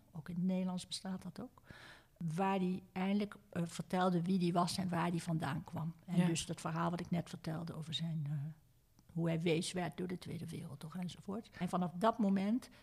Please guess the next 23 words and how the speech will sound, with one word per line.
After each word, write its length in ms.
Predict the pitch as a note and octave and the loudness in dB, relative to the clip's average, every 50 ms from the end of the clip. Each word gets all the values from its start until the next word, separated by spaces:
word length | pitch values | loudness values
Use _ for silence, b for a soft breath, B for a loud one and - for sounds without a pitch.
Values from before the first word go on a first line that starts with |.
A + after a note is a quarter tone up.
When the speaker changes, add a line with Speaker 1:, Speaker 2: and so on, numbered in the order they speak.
| b b - | b b -6
Speaker 1:
werd 300 | F3+ F#3 F#3 F#3 F3 E3+ | -2 -2 0 0 0 0
duidelijk 380 | F#3 F#3+ F#3+ F#3+ G3+ G3+ - | 2 2 4 2 2 0 -2
dat 160 | - F3+ F3+ - | -4 -4 -4 -4
die 120 | F#3 E3 | -6 -6
contrainten 680 | - - E3+ E3+ E3+ - - - G3+ A3 A#3+ B3 - G3 | -2 0 2 2 2 0 -2 0 2 2 2 2 0 0
bij 160 | F3+ F3 F3+ F#3 | 0 0 0 0
Perec 420 | - F3+ F3+ F3+ F#3+ G3+ G3+ - - | -2 -2 -2 0 -2 -4 -4 -6 -6
eigenlijk 260 | F3 F#3 E3 E3+ E3+ F3+ | -6 -4 -2 0 2 2
niet 160 | F#3+ F#3 F#3+ | 2 2 2
zomaar 480 | - - F#3 F3+ F#3 F3+ F3+ F3 F3 E3+ | -2 0 0 2 2 2 2 2 2 0
een 100 | E3 D#3 | 0 0
spelletje 520 | - - - F3+ F3 G#3 A#3 A#3+ - - A3 | 0 -2 0 0 0 0 -2 -2 -4 -4 -4
waren, 400 | A3 A3+ A3+ A3 A3 A3 B3+ D4+ - B B B B B B B B | -2 -2 -2 -4 -4 -6 -8 -12 -18 B B B B B B B B
eh, 160 | - E3 E3+ F3 | -6 -2 0 2
maar 220 | F3 F3 F3 E3+ | 2 2 2 2
dat 180 | F3 F3+ F3 - | 0 -2 -2 -4
dat 140 | F3 - | -6 -6
voor 160 | - - F3 E3 | -6 -4 -2 2
hem 260 | F3+ F#3 F3 E3+ D#3 | 4 4 4 4 6
dé 160 | E3 G3+ G#3 | 6 6 6
manier 420 | G3 F3+ F3+ F#3 F3+ F#3 F#3+ G3 | 6 6 6 4 4 4 2 2
was 300 | F#3 F#3+ F#3+ F#3 - - - - | 0 0 -2 -2 -4 -6 -6 -2
om, 380 | - F#3 F3+ F3+ F#3 F3+ D#3+ | 0 2 4 4 4 4 2